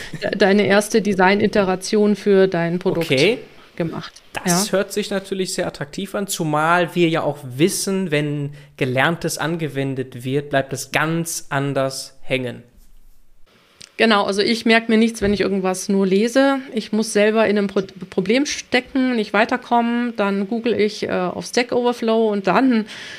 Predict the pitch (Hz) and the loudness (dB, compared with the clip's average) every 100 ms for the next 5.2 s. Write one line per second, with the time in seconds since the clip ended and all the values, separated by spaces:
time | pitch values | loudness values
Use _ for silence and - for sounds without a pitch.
0 | - - - 285 311 240 190 180 - 165 | -18 -4 2 6 8 6 4 -2 -2 -4
1 | 143 - - - 202 196 247 269 185 220 | -4 -8 -16 -6 0 2 0 -2 -2 2
2 | 247 254 226 - - - - - - 220 | 4 4 2 -4 -12 -14 -4 -2 2 0
3 | 226 208 190 202 190 190 - 156 151 170 | 0 0 0 2 2 0 0 0 2 2
4 | 262 - - 156 180 143 127 123 - - | 0 -4 0 0 2 0 0 -6 -8 0
5 | 202 180 | 2 2